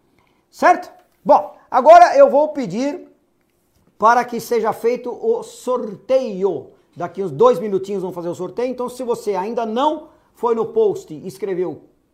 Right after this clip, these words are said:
"Quero receber o kit ou o brinde da H T H", vai lá que dá tempo, que daqui a pouco nós vamos fazer um sorteio.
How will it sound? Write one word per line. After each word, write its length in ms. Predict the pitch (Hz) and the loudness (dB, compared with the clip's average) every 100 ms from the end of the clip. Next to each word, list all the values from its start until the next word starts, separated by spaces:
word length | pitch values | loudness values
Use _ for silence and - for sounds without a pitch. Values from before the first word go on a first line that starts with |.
| _ | _
"Quero 300 | 226 277 254 | -6 -4 -6
receber 340 | 214 220 202 202 | -8 -8 -6 -6
o 60 | |
kit 400 | 190 - 247 - | -8 -12 -12 -10
ou 120 | 202 | -8
o 40 | 185 | -8
brinde 420 | 135 202 254 180 | -8 -6 -6 -8
da 100 | 180 | -8
H 180 | 170 180 | -6 -8
T 80 | 180 | -10
H", 320 | 175 240 262 _ _ | -6 -8 -8 _ _
vai 220 | 165 233 | -4 -2
lá 160 | 202 226 | 2 2
que 100 | 233 | 0
dá 140 | 233 | -8
tempo, 380 | 214 202 214 208 | -6 -8 -10 -14
que 100 | 208 | -12
daqui 180 | 208 202 | -10 -10
a 60 | |
pouco 260 | - 202 202 | -8 -8 -6
nós 160 | 202 165 | -6 -8
vamos 240 | 185 180 - _ | -10 -14 -20 _
fazer 340 | 180 170 185 | -8 -6 -8
um 120 | 196 190 | -8 -10
sorteio. 800 | - 214 - 196 196 160 143 | -6 -6 -6 -6 -4 -4 -8